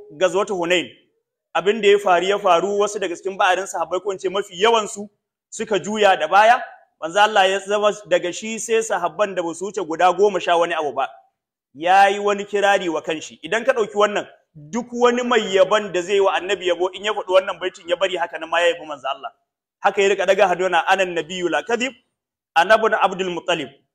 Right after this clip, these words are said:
Ni ne annabi Muhammad sallallahu alaihi wa sallama, ni ne dan Abdul Muttalib. Kaga wannan ya, duk mai yabo ma me zai faɗa bayan wannan? "Ana nabiyyu la kadhib, ana ibn Abdul Muttalib." Sahabban manzo Allah sallallahu alaihi wa sallam, mun sa akwai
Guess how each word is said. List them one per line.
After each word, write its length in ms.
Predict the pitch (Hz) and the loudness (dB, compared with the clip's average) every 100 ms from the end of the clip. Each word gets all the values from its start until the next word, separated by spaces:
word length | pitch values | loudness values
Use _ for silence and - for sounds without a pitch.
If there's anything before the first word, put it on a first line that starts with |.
| _ - | _ -20
Ni 280 | 151 190 262 | -8 -4 -2
ne 120 | 247 233 | -2 -2
annabi 360 | 190 196 208 180 | 0 0 -4 -2
Muhammad 360 | 170 190 185 | -2 0 -2
sallallahu 520 | - 170 165 175 175 | -2 -4 -2 -2 -2
alaihi 240 | 151 170 165 | -4 -4 -6
wa 100 | 156 | -12
sallama, 420 | 151 165 190 185 - _ | -10 -6 -2 -2 -2 _
ni 220 | 185 302 | -6 -2
ne 100 | 254 | 0
dan 160 | 202 190 | 0 -2
Abdul 240 | 160 156 | -4 -8
Muttalib. 360 | 147 139 147 120 _ _ _ | -16 -14 -14 -16 _ _ _
Kaga 200 | 196 208 | 2 4
wannan 360 | 220 285 294 226 | 2 2 0 2
ya, 200 | 220 233 - 156 | 2 2 -4 -10
duk 120 | 320 | -6
mai 180 | 302 247 | -2 0
yabo 180 | 208 220 | 0 2
ma 120 | 226 | 2
me 120 | 214 | 2
zai 140 | 190 220 | -2 -2
faɗa 220 | 170 175 | 2 2
bayan 200 | 180 180 | 6 4
wannan? 260 | 175 151 147 - _ _ _ | 2 -2 -6 -8 _ _ _
"Ana 160 | 175 180 | -2 -2
nabiyyu 400 | 175 165 175 175 | -2 -4 -2 -2
la 120 | 165 | -2
kadhib, 300 | 156 208 202 202 - _ _ | -2 -4 -4 -6 -18 _ _
ana 180 | 156 180 | -2 2
ibn 160 | 190 185 | 0 2
Abdul 320 | 165 170 175 | 0 -2 -8
Muttalib." 400 | 160 - 165 147 - _ _ _ | -12 -6 -6 -6 -12 _ _ _
Sahabban 400 | 170 165 151 208 | -8 -4 -2 0
manzo 220 | 202 180 | 0 0
Allah 220 | 185 202 185 | -2 0 -4
sallallahu 460 | 190 190 185 180 | -4 -2 0 2
alaihi 220 | 160 180 190 | 0 0 -2
wa 80 | 170 | -2
sallam, 340 | 233 277 233 - _ _ | -4 -4 -4 -8 _ _
mun 200 | 185 220 | -6 -6
sa 200 | 220 233 208 | 0 0 2
akwai 160 | 202 | 2